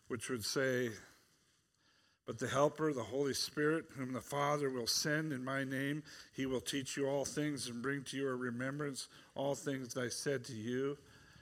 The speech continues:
It goes on. So we see the Spirit of God working in Old Testament. There's many verses for that through the New Testament.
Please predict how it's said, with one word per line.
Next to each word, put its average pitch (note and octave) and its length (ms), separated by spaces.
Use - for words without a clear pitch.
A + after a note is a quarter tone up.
It - 80
goes B2 300
on. C3 220
So C3 160
we B2 100
see D3 400
the - 80
Spirit D3 380
of A2 120
God C3+ 260
working C3+ 380
in B2+ 80
Old C#3 280
Testament. D3+ 520
There's A#2 300
many C#3 300
verses C#3 400
for D3 120
that D#3 300
through C3 200
the A#2+ 120
New C#3 180
Testament. D3+ 640